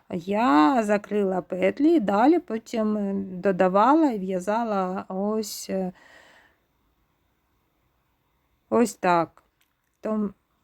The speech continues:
по анатомії. Далі, бачите, я, а, з'єднувала, а, методом петля в петлю. Не хотіла, щоб явно був тут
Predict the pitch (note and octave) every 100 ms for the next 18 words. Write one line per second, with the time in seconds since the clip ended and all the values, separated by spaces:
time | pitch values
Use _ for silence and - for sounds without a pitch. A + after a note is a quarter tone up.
0 | _ _ _ _ _ _ _ _ _ A#3
1 | B3+ B3 A3+ G#3+ G#3 F3+ F3 E3+ F3+ F3+
2 | G3 _ _ _ _ _ G3 G#3 G#3+ E3+
3 | G3 G3+ G#3+ G3+ _ G3+ A#3+ D#4+ C#4 -
4 | G#3 G3 A#3 C4+ C4 A#3 G#3 F#3+ F#3 F#3
5 | F#3 F#3+ - G3 F#3+ E3+ G3 G#3 A#3 B3
6 | C4+ C#4 C4 - G#3 G3 F#3+ A#3+ B3+ F#3+
7 | F#3+ F#3 G3 G3 A3+ C4 C4 - G#3 _
8 | F3+ F3 F3+ F3+ G#3 B3+ _ _ G#3 G#3+
9 | G#3 G#3+ C#4+ C4 A3 - G#3 G3+ G3 G#3
10 | B3+ B3 G3 F3 G3+ G#3 G3 G3 F#3+ -
11 | G3